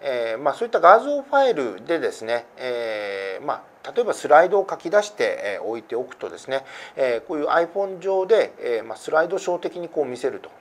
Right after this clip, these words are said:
いうことが、えー、まあ、あの、できたりします。あるいはiPad版とかだとこういうようなユーアイになるわけですね。なので、えー、ちょっとした、まあ、プレゼンテーションに利用したりなんていうことも私、私行ったりもしてますけども、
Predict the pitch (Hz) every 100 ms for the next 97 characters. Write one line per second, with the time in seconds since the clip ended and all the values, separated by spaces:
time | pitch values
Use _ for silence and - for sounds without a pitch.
0 | 131 156 202 208 139 90 98 95 85 85
1 | - - - - - - - 123 120 -
2 | 104 90 90 - 90 82 - 85 - -
3 | - - 113 131 107 123 110 107 110 107
4 | 107 101 95 - 139 101 - 165 165 104
5 | 95 113 170 110 92 92 87 80 82 -
6 | - - - 180 - - - - - -
7 | 220 185 139 151 127 156 151 139 131 127
8 | 185 180 220 - 226 202 175 - 147 156
9 | 160 156 185 180 123 95 90 101 107 107
10 | - 123 107 92 92 - 135 202 139 101
11 | 190 - - _ - - - 101 - 101
12 | 104 - 101 85 - 110 - - 135 143
13 | 107 - 156 196